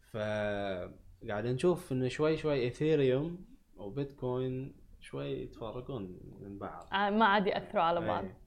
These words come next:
Speaker 1: إيه.
Speaker 2: مهم.
Speaker 1: فهاي شيء زين حق، حقي أنا كمستثمر <laughs> في إيثيريوم.
Speaker 2: طبعًا.
Speaker 1: يعني، آه، يعني إحنا ناطرين بس إيثيريوم تو بوينت أوف. هاي
Speaker 2: هلا
Speaker 1: بس
Speaker 2: في كتير ناس كانت عم تحكي إنه ال-،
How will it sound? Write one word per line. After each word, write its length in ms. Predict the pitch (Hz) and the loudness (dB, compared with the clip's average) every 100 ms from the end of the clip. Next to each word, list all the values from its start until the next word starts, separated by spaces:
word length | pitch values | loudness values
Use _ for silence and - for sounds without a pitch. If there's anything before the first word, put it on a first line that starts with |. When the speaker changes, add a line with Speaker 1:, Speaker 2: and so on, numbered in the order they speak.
| - | -8
Speaker 1:
إيه. 300 | 110 95 - | -6 -8 -6
Speaker 2:
مهم. 340 | 208 196 202 202 | -2 0 0 2
Speaker 1:
فهاي 720 | 113 113 110 139 202 226 202 | 2 0 0 2 2 0 -2
شيء 460 | - 202 226 220 | 4 4 4 0
زين 380 | 143 143 196 220 | 0 4 4 4
حق، 520 | 180 165 160 160 151 143 113 | -2 -6 -6 -8 -4 -4 -4
حقي 360 | - 147 143 | -4 -4 -2
أنا 180 | 151 151 | -2 -2
كمستثمر 760 | 139 123 - 165 - 151 196 - - | -4 -8 -4 -4 0 2 0 -2 -6
<laughs> 140 | 180 | 4
في 160 | 180 185 | 6 8
إيثيريوم. 600 | 151 151 127 113 104 117 - | 6 4 2 0 -6 -2 4
Speaker 2:
طبعًا. 360 | 214 226 190 | 6 4 2
Speaker 1:
يعني، 540 | 123 123 131 135 131 127 | 2 2 0 0 2 0
آه، 1120 | - 123 117 117 113 110 110 113 120 - - - - _ _ - 120 - - - 139 | 0 0 2 2 0 -2 -4 -8 -10 -12 -14 -18 -20 _ _ -18 -16 -16 -16 -16 -12
يعني 300 | 123 120 127 | -8 -4 -4
إحنا 220 | 151 190 | 2 2
ناطرين 460 | 180 175 190 185 185 | 2 2 2 4 2
بس 240 | 190 - | 0 -4
إيثيريوم 420 | 160 165 160 156 | -8 -4 -4 -4
تو 120 | 139 | -4
بوينت 280 | 127 117 120 | -8 -8 -12
أوف. 100 | - - - | -16 -20 -18
هاي 80 | - 240 | 4 12
Speaker 2:
هلا 160 | 262 | 12
Speaker 1:
بس 80 | 269 | 12
Speaker 2:
في 80 | 294 | 8
كتير 300 | - 349 381 | 8 10 10
ناس 200 | 381 370 | 6 6
كانت 240 | 320 311 | 4 6
عم 120 | 277 | 6
تحكي 360 | 269 311 - 320 | 4 0 2 4
إنه 400 | 269 277 285 - | 6 6 4 4
ال-، 960 | 247 240 240 233 233 226 226 214 202 | 2 4 6 8 10 8 6 4 2